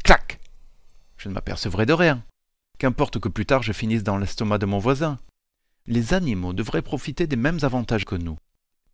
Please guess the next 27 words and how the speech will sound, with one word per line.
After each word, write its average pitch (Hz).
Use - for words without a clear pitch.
Si -
je 156
faisais 143
partie -
intégrante 123
de 90
la 98
société, 135
je -
me 143
révolterais 156
à 131
grand 156
fracas, 101
avec 139
force, -
gesticulation 135
et 120
autres 156
cris 110
d'orfraie, 135
pour -
que 180
les 156
tortures 117
animales 151
cessent. -